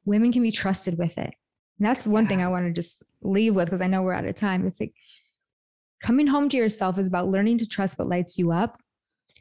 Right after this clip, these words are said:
Speaker 1: and letting other women be on that journey too. We don't need to police each other. You can absolutely trust another woman with her journey of coming home to herself and what lights her up.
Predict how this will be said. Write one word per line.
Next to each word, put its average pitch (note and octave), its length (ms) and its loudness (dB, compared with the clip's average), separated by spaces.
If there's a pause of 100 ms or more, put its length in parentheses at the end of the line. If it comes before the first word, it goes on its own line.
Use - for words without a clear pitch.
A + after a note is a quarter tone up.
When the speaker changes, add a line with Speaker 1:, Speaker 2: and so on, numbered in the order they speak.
(440)
Speaker 1:
and F#3+ 380 4 (1120)
letting A#3+ 560 2 (280)
other A#3+ 340 2
women G3+ 640 2 (160)
be A3 160 4
on G#3+ 160 4
that G#3 160 0
journey G3 360 0
too. G#3 480 -4 (420)
We A3+ 100 4
don't B3+ 160 4
need B3+ 120 4
to A3+ 80 4
police A3 360 2
each G#3+ 180 0
other. G3 400 -2 (320)
You A#3 120 2
can A#3+ 180 2
absolutely A3 680 0
trust G3+ 640 -2
another G#3+ 340 4
woman F#3+ 480 0
with G3 160 0
her G3+ 140 2
journey F#3 560 0
of F#3+ 320 -4
coming G3 260 2
home G3 200 4
to F#3 80 0
herself - 500 -2
and G3+ 100 0
what F#3+ 160 -2
lights F#3+ 260 -6
her F#3+ 140 -2
up. - 200 -4